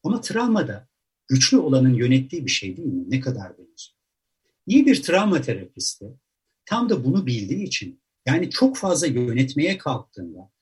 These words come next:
karşıdaki travma yaşamış ama halen hastası olarak terapi yaptığı kişi için belirsizliği artırdığını bilir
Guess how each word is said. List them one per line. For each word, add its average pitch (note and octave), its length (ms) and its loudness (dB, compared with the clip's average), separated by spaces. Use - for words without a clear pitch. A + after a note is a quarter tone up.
karşıdaki E3 800 -4
travma G3 380 0
yaşamış F#2 680 -2
ama C3+ 240 0
halen F3 320 -2
hastası C3 520 -6
olarak B2 320 -8
terapi B2+ 320 -8
yaptığı B2+ 400 -8
kişi - 300 -6
için C3 420 -6
belirsizliği F#3 600 0
artırdığını B2 720 -4
bilir - 420 -8